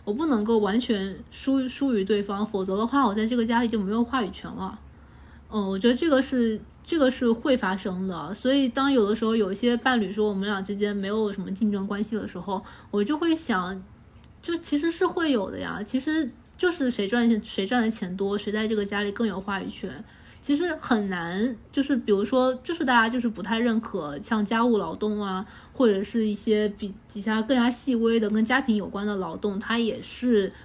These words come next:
为这个家庭的付出，也带来一定的经济价值。其实现在我们还没有这样的意识，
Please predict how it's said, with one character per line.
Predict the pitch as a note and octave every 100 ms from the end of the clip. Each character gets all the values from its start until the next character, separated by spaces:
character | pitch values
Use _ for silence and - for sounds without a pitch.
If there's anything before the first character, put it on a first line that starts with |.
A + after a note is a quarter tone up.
| -
为 | A#3
这 | G#3+
个 | G#3
家 | G3+ A3+
庭 | G3+
的 | F3+
付 | G3+ G#3+
出， | G3 - F#3+ G3 - -
也 | - E3+
带 | B3 A#3+
来 | G3
一 | F3+
定 | G3+ G#3+
的 |
经 | F#3+ G#3+
济 | A3
价 | G#3 G3+ F#3
值。 | - C#3
其 | A3+
实 | A#3+ D#4 D4+ - -
现 | - - D4
在 | C4+
我 | G#3+
们 | F#3+ G3
还 | -
没 | A3 F3+
有 | G#3+ C#4
这 | A#3+
样 | A#3+ G#3 F#3
的 | C#3+ - - - -
意 | B3+
识， | G#3+ - F3 -